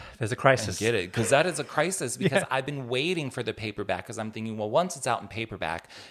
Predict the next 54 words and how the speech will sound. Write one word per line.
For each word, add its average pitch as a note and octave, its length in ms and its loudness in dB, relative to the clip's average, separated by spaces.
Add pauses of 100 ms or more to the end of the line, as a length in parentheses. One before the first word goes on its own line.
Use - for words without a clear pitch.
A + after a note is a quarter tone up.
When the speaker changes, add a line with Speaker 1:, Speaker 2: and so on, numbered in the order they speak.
Speaker 2:
it's - 180 -6
gonna A#2+ 300 -2
be A2+ 120 -4
more F#2+ 600 0
widely F#2 880 -4
displayed G2 800 -2
and, G#2 100 0
Speaker 1:
Yeah. B2 320 6
Speaker 2:
you G#2 140 -4
know, F2+ 340 -2
out G2+ 240 0
there F#2 160 -2
for - 140 -12
people G2+ 280 -10
to F#2 100 -8
see." G#2+ 520 -4 (140)
Speaker 1:
Yeah. A2+ 240 4
Speaker 2:
And A2 400 2 (100)
the A2+ 340 -2
exact G#2+ 460 2
opposite A2+ 420 -2
has F2+ 140 -6
happened D2 580 -10
thus D#2+ 240 -2
far. - 460 -8 (180)
Speaker 1:
I G#2+ 120 4
know. A2 240 6
Speaker 2:
And G#2 80 2
I'm G2+ 160 2
real F#2 160 2
upset A2+ 300 0
about D#2 320 -2
it. C#2 180 -6
Speaker 1:
Yeah. C3+ 220 2 (400)
Speaker 2:
You B2 160 2
know G3+ 140 6
what? F#3+ 220 4
I C#3+ 100 4
might D#3 300 -2
just - 180 -8
write G#2 180 -2
them G2+ 160 -4
an F#2+ 140 -4
angry G2 300 -6
letter, E2 420 -4 (600)
email, F2 460 -4
Speaker 1:
Do B2 80 2
we C3 40 8
have B2 80 2
to - 80 -2
call A2 160 6
them G#2+ 100 2
Speaker 2:
tweet. G2+ 240 2
Speaker 1:
up? - 40 -20